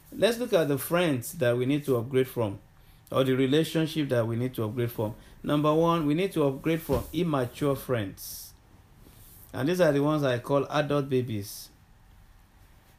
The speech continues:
You know, adult babies. Uh, it's a, it's a funny name, but, uh, that's the name. There are adults who still behave like babies.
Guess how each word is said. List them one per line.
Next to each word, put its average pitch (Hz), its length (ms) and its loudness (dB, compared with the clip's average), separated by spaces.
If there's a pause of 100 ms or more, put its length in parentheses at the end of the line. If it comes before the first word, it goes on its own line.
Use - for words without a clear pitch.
(120)
You - 200 -2
know, 127 260 -2 (280)
adult 139 400 -2
babies. 120 580 -4 (140)
Uh, 107 680 -6 (100)
it's 110 100 -8
a, 117 300 -6
it's 123 120 0
a 117 40 -2
funny 156 320 0
name, 131 240 0
but, 113 320 -6
uh, 110 260 -2 (540)
that's 139 280 4
the 117 120 -2
name. 123 320 0 (640)
There 127 240 2
are 139 220 6
adults 160 300 2
who 151 180 -2
still 135 240 -2
behave 123 340 2
like 113 240 0
babies. 110 520 -6